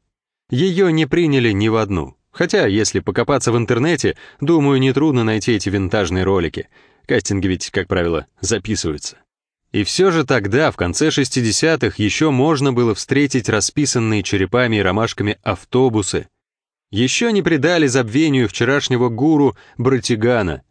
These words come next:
Еще не во всем разуверились.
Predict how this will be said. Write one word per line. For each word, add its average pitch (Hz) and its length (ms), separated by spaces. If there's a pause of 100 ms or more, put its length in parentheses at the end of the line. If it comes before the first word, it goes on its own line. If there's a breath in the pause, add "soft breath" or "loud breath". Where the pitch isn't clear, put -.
(420)
Еще 98 380
не 139 140
во 123 160
всем 139 320
разуверились. 101 840